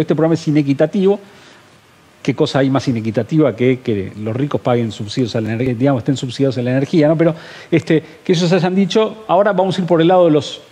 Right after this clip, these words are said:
de los impuestos y vamos a frenar la baja del gasto que estaba haciendo este gobierno". Este, eh, entonces, de esa manera, digamos, se hubiera mantenido la convergencia al superávit fiscal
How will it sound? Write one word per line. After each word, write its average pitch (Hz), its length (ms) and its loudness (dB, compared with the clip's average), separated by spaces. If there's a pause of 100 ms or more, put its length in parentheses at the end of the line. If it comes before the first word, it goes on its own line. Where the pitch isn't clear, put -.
(140)
de 139 180 0
los 135 180 -2
impuestos 208 640 -2 (380)
y 139 60 2
vamos 151 320 2
a 151 40 2
frenar 160 320 2
la 175 100 2
baja 165 200 0
del 147 100 2
gasto 165 240 0
que 139 60 0
estaba 131 220 2
haciendo 143 240 0
este - 120 -4
gobierno". 113 440 0 (440)
Este, 120 520 -2 (360)
eh, 147 220 0
entonces, 160 420 -2
de 151 200 0
esa 226 160 -2
manera, 233 540 -2 (280)
digamos, 156 240 0
se - 140 0
hubiera 160 160 4
mantenido 151 480 2
la 110 100 0
convergencia 120 880 -2
al 117 140 -6
superávit 139 460 -2
fiscal 240 540 -2